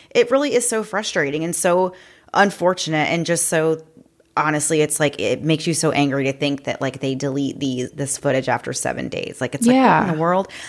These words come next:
Speaker 1: Because then what if something does happen, you know? It,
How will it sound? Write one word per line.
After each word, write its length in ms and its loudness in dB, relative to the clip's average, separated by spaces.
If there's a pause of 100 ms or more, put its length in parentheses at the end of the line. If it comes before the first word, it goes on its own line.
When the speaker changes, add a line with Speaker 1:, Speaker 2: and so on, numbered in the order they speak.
(100)
Speaker 1:
Because 240 4
then 180 4
what 140 4
if 60 0
something 380 -2
does 220 -2
happen, 380 -2
you 80 0
know? 240 4
It, 200 0